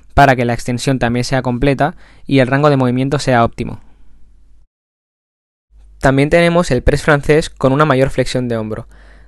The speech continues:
Dependiendo de los ángulos de flexión de hombro, la cabeza larga se encontrará más o menos estirada,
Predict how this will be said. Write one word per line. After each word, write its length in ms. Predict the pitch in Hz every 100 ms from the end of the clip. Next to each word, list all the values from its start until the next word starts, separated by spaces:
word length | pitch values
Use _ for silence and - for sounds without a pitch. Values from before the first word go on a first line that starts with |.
| -
Dependiendo 520 | 139 131 135 143 175
de 80 | 175
los 160 | 147 160
ángulos 320 | 151 127 127
de 100 | 123
flexión 320 | 123 - 139
de 100 | 139
hombro, 320 | 139 131 - -
la 200 | 135 131
cabeza 280 | 135 143 156
larga 360 | 151 139 143 -
se 160 | -
encontrará 440 | 139 131 131 127 139
más 200 | 147 151
o 60 |
menos 200 | 131 139
estirada, 520 | 139 - 120 113 117